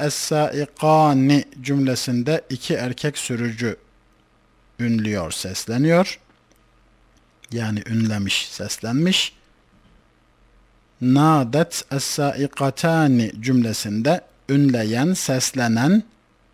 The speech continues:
iki bayan sürücü. Nada es-saiqune cümlesinde ünleyip seslenenler erkek sürücüler.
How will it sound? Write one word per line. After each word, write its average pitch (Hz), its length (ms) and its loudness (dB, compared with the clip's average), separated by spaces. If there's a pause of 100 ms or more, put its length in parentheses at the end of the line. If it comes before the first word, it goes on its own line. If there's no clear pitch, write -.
(480)
iki 131 300 -4
bayan 120 320 -2
sürücü. 175 540 -2 (1600)
Nada 139 920 2
es-saiqune 139 1300 2
cümlesinde 117 800 -2 (1000)
ünleyip 127 500 -2
seslenenler 120 1000 -4 (760)
erkek 107 360 -6
sürücüler. 147 760 0